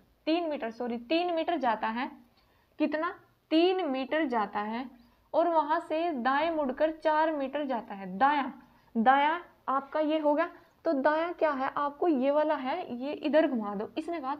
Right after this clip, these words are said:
तीन, तीन इतना होगा, तो चार, इसने क्या कहा? चार मीटर, इसने क्या कहा?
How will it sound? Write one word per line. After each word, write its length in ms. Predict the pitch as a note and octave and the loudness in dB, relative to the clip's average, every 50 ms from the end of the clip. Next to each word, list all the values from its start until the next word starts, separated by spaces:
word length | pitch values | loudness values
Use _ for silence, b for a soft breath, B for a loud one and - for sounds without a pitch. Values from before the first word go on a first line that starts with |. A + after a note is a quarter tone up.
| - - | -10 -4
तीन, 340 | - E4 E4+ F#4 F#4 F4 C4 A3+ - - b b b b b b b b b b b b _ - | -2 -2 0 0 -2 -4 -6 -6 -8 -16 b b b b b b b b b b b b _ 0
तीन 220 | D4+ D#4+ E4+ E4+ | 0 0 0 0
इतना 240 | D#4 E4+ E4+ F4+ C#4+ | -4 -4 -4 -4 -2
होगा, 240 | C#4 C4+ C#4 D4 D#4 | -2 -2 -2 -2 -4
तो 140 | D#4 E4+ F4+ | -4 -6 -6
चार, 500 | F4+ F4+ - E4 D#4+ E4 F4 F#4 F4+ F4+ - _ _ - | -6 -4 -4 -2 0 2 0 0 0 -4 -8 _ _ -12
इसने 280 | C#4 D4 - D#4+ E4+ | -12 -10 -10 -10 -10
क्या 160 | D#4 - D4+ C#4+ | -8 -8 -8 -6
कहा? 180 | - C#4 D4+ D#4+ D#4+ | -6 -6 -6 -6 -8
चार 340 | - - D4+ D#4 D#4 E4+ E4+ | -4 -2 0 2 2 2 0
मीटर, 320 | D#4 C#4+ C4 - G#3+ F#3 F3 - - _ _ _ _ _ _ _ _ _ _ - _ _ _ _ _ _ _ _ _ _ _ _ _ _ _ - _ _ _ _ _ _ _ - | -2 -4 -4 -6 -8 -10 -12 -16 -20 _ _ _ _ _ _ _ _ _ _ -20 _ _ _ _ _ _ _ _ _ _ _ _ _ _ _ -20 _ _ _ _ _ _ _ -10
इसने 300 | C#4+ C4+ D4+ D#4 E4 D#4+ | -8 -8 -6 -6 -6 -4
क्या 180 | D#4+ D#4 D4+ D4 | -2 -4 -4 -2
कहा? 300 | D4 D4 D4+ D#4+ F#4 | -2 -2 -2 -2 -8